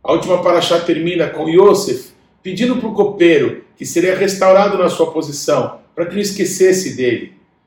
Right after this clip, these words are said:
E o que acontece? Ele esquece. José, Yosef, fica lá naquela prisão. E você tem ideia do que é uma prisão no Egito há quatro mil anos atrás? Que lugar maravilhoso devia ser.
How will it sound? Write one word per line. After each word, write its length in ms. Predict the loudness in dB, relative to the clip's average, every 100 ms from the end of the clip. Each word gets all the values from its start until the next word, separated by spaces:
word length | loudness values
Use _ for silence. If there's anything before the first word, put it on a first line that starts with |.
| -12
E 80 | -8
o 20 |
que 120 | -6
acontece? 840 | -4 -6 -2 0 0 -2 -8 -12 -16 -10
Ele 200 | -8 -8
esquece. 800 | -10 -6 -2 -2 -4 -12 -16 _ _ _ _
José, 800 | -12 -10 2 4 4 2 -4 -10 0
Yosef, 600 | 4 4 2 -4 -6 -16 _ _ _ _
fica 260 | -14 -4 0
lá 100 | 0
naquela 360 | 0 0 -2 -2
prisão. 680 | -6 -2 2 2 0 -4 -16 _ _ _ _ _ _ -8
E 80 |
você 360 | -6 -4 -6 -4
tem 520 | -2 0 0 -2 -6
ideia 640 | -10 -2 4 6 4 0 -2
do 120 | -6
que 100 | -2
é 20 |
uma 160 | -2 -2
prisão 640 | -2 0 2 2 0 -6 -10
no 140 | 0
Egito 480 | 2 2 0 0 0
há 120 | -2
quatro 400 | -2 -4 -2 -4
mil 260 | 0 4 4
anos 220 | 2 0
atrás? 760 | -2 0 2 2 -2 -10 -18 _ -10
Que 60 |
lugar 180 | -4 -2
maravilhoso 680 | 0 -2 0 4 4 4 0
devia 240 | -2 -4
ser. 520 | -2 -2 -2 -4 -12